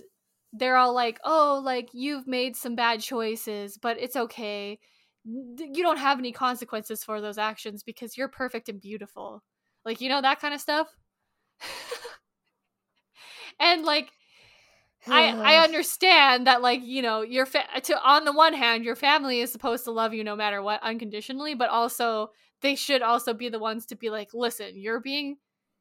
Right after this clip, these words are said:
Speaker 1: kind of an asshole, and you need to get your
Speaker 2: And
Speaker 1: shit together."
Speaker 2: weird A F. Like, what the fuck is
Speaker 1: Yeah.
Speaker 2: going on with you?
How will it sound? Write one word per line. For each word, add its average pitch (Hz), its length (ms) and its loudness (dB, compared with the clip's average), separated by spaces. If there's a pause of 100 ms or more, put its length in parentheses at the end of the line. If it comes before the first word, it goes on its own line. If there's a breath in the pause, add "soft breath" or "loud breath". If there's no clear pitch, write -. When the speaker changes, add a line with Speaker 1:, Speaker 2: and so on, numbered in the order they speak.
(580)
Speaker 1:
kind 240 300 0
of 247 60 -4
an - 80 -6
asshole, 320 600 2
and 240 220 -6
you 240 100 -6
need 240 180 -8
to 262 100 -8
get 220 220 -4
your 208 100 -8
Speaker 2:
And - 20 -10
Speaker 1:
shit 220 220 -8
together." 208 520 -14 (340)
Speaker 2:
weird 170 420 -10
A 147 160 -4
F. - 420 -12
Like, 151 220 -14
what 156 240 -16
the 165 80 -10
fuck 170 300 -14
is 233 100 -10
Speaker 1:
Yeah. 214 100 -4
Speaker 2:
going 143 140 -16
on 135 200 -18
with - 160 -20
you? - 280 -20